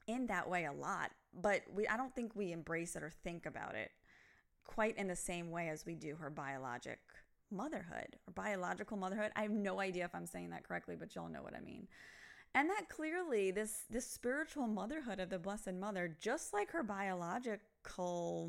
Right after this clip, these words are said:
motherhood, <laughs> has opened up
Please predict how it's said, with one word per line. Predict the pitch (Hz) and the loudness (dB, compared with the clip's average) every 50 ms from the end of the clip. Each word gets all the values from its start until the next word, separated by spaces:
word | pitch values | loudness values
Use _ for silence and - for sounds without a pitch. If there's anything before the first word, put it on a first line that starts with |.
| 170 170 | 0 0
motherhood, | 170 165 165 160 160 160 165 170 - - 185 196 208 - - 330 262 - - - - - - - - - - - - | 0 0 0 0 2 0 0 0 0 0 2 4 4 6 6 4 4 4 -2 -10 -16 -20 -20 -20 -20 -20 -10 2 2
<laughs> | 285 - - - - 381 415 403 370 - | 2 2 2 -4 -4 2 6 6 6 8
has | 359 311 302 254 - | 8 6 6 6 6
opened | - 262 381 415 427 466 453 381 254 - | 8 10 10 10 8 6 4 4 4 4
up | - 233 214 190 190 190 - | 6 6 6 6 4 2 0